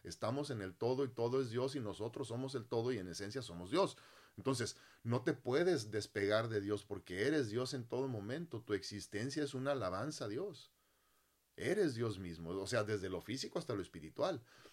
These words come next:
Entonces, cuando ya trasciendes y pasas a otro nivel, pues regresas a la unificación con el Ser Supremo, ¿no? Pero, pero sí es muy importante, o sea, Dios está dentro de cada uno de nosotros, o sea,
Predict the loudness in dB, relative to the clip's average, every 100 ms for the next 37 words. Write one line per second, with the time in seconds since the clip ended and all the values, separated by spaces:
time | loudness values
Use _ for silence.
0 | -16 -8 0 2 4 2 -6 -10 0 2
1 | 4 4 4 2 2 2 0 -2 -2 -2
2 | -2 -2 0 2 0 0 -4 -4 -4 -2
3 | -2 -4 -2 -4 -4 -8 -6 -6 -6 -6
4 | -4 -4 -6 -8 -6 -4 -2 -4 -8 -14
5 | _ _ _ _ _ _ _ _ _ -4
6 | 4 4 4 2 0 2 2 4 0 -2
7 | -2 -2 -2 -2 -4 0 0 0 -2 -2
8 | -2 0 -2 0 0 0 -2 -2 -4 -4
9 | -4 -6 -6 -8 -4 -4